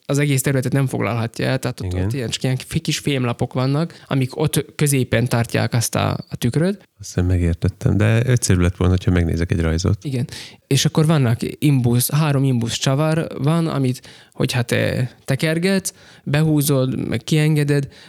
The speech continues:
Speaker 1: akkor a főtükörnek a közepén lévő pöttynek a közepére kell a lézercsíkot beigazítani. Tehát ugye ez a lézeres kollimátor, amit én vettem, ebből van nem lézeres is, de most maradjunk ennél,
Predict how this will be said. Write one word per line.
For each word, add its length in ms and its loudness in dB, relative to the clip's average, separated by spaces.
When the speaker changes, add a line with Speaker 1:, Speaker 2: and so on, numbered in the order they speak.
Speaker 1:
akkor 540 0
a 340 2
főtükörnek 1400 0
a 100 -6
közepén 540 0
lévő 340 0
pöttynek 920 -2
a 60 0
közepére 580 0
kell 200 0
a 60 2
lézercsíkot 880 0
beigazítani. 1040 0
Tehát 600 -4
ugye 220 0
ez 120 0
a 40 2
lézeres 480 0
kollimátor, 580 0
amit 240 -2
én 200 2
vettem, 560 -2
ebből 280 0
van 140 0
nem 180 0
lézeres 420 -2
is, 100 -4
de 60 -4
most 180 -2
maradjunk 420 -2
ennél, 340 0